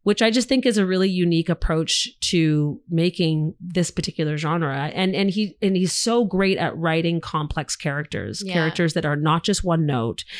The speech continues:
Speaker 1: that have these really fantastic arcs and storylines and b-,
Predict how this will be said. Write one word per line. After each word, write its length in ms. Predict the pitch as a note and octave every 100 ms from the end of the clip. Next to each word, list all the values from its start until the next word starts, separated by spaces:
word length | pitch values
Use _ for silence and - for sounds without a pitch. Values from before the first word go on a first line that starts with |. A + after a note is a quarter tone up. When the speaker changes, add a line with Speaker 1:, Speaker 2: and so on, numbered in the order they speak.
| - -
Speaker 1:
that 100 | C3+
have 100 | E3
these 200 | D#3 E3
really 300 | F#3+ G#3+ A3+
fantastic 840 | A#3 G3 - - D#3+ D#3 - F3+ -
arcs 520 | D#3+ D3 - - - - - - -
and 280 | F3+ D#3+ E3
storylines 840 | - - E3+ E3+ E3+ E3+ E3 E3 D#3+
and 220 | D#3 D#3+ -
b-, 80 | -